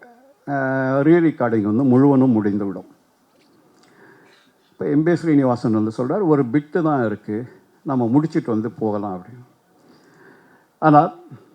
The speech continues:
இசைக்கலைஞர்கள் யாரால், ஆ, உரிமைகளை பெற்றார்களோ,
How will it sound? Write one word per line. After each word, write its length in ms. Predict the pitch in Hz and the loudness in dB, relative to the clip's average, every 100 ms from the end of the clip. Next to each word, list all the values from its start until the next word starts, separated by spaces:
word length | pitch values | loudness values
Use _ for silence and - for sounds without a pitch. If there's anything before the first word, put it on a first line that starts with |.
| _ - _ _ _ _ - _ _ _ _ _ - | _ -20 _ _ _ _ -20 _ _ _ _ _ -4
இசைக்கலைஞர்கள் 840 | 147 202 165 135 127 123 113 135 - - - _ _ _ _ _ _ | 0 2 2 4 4 6 4 2 -4 -12 -20 _ _ _ _ _ _
யாரால், 680 | 113 117 123 147 165 175 196 - _ _ _ 170 143 | -6 0 4 4 4 2 -2 -14 _ _ _ -18 -8
ஆ, 800 | 127 127 123 120 120 117 117 110 120 | -2 0 2 2 2 2 0 0 0
உரிமைகளை 840 | 143 156 165 143 131 123 113 107 104 104 - _ _ _ _ | 4 6 6 4 4 2 2 0 -4 -8 -14 _ _ _ _
பெற்றார்களோ, 680 | 151 - 151 120 110 123 | -2 2 4 4 2 0